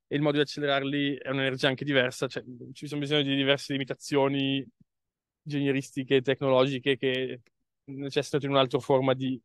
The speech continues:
di componente accelerante, però, eh, diciamo, questo è un pezzo storico che si trova esposto qui ora a C M S. Siete interessati a questo tipo di, comunque, pezzi storici? In molti musei, ad esempio nel mu-, il museo,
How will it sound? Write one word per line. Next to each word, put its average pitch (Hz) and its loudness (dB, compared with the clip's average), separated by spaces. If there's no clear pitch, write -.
di 117 -10
componente 143 0
accelerante, 127 0
però, 160 6
eh, 135 4
diciamo, 131 -2
questo 139 -4
è - -8
un 143 0
pezzo 139 2
storico 131 -2
che - -10
si - -8
trova 135 4
esposto 131 0
qui 127 0
ora 123 2
a - -6
C - -6
M 120 -4
S. - -10
Siete - 4
interessati 180 6
a 143 8
questo 170 -2
tipo 160 2
di, 160 0
comunque, 160 2
pezzi 170 2
storici? 170 2
In 156 -2
molti 180 2
musei, 151 2
ad 160 2
esempio 147 -2
nel 147 -2
mu-, 143 -2
il 151 -2
museo, 151 6